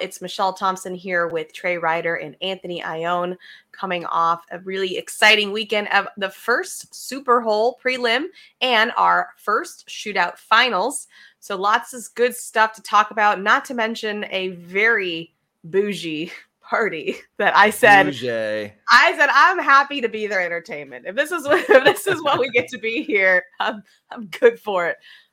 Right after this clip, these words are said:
Speaker 1: Um, so we want, we wanna dive into all the details today and, um, also get into some overreactions that we can talk about and close it out with holy hot takes. So, I,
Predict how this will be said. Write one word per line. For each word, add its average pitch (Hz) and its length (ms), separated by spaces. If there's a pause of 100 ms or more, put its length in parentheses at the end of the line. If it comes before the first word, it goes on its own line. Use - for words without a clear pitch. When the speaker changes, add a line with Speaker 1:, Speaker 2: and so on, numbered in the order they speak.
Speaker 1:
Um, 175 380
so 170 380
we 208 180
want, 190 240
we 214 80
wanna 226 160
dive 202 240
into 196 140
all 196 160
the 196 80
details 175 680
today 165 460 (240)
and, 170 300
um, 170 240
also 220 260
get 196 160
into 185 180
some 170 220
overreactions 170 1080 (140)
that - 140
we 165 100
can 165 140
talk 156 240
about 151 380 (340)
and 151 140
close 233 260
it 208 80
out 165 320
with 156 320 (220)
holy 277 220
hot - 200
takes. - 440
So, 190 420 (1200)
I, 226 100